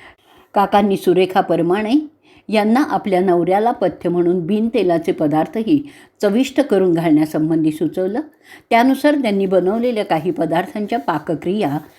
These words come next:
परिशिष्टात दिलेली आहे. एकोणीसशे पंच्याण्णवला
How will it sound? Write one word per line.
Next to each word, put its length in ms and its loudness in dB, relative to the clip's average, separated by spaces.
परिशिष्टात 600 0
दिलेली 440 2
आहे. 500 -4
एकोणीसशे 460 4
पंच्याण्णवला 840 -2